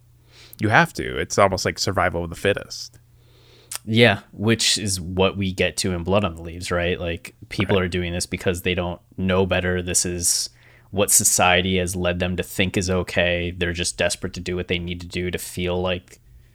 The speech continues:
Speaker 2: to feel good.
Speaker 1: Hmm.
Speaker 2: And that's exactly kind of what's happening here, but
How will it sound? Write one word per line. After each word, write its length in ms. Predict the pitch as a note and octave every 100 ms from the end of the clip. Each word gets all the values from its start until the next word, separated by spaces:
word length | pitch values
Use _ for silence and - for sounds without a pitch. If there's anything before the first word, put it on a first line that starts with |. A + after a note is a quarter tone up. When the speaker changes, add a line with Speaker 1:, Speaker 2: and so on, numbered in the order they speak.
| - - -
Speaker 2:
to 80 | -
feel 240 | - G2+
good. 480 | F2+ G2 G#2 D#2+ F2+ - _ _ _ _
Speaker 1:
Hmm. 140 | - D#2+
Speaker 2:
And 200 | F#2+ F#2
that's 180 | F#2
exactly 960 | G2 F#2+ F2+ F2+ G#2 F#2 F2+ F2 F2 - _ _ _ _ - - - - -
kind 240 | - G#3
of 60 | A#2
what's 180 | A2+ -
happening 440 | A2+ G#2+ G#2+ F#2+
here, 460 | F#2 G2 B2 E3+ E3+ _ _ - F#2+ -
but 380 | A2 F#2+ F#2+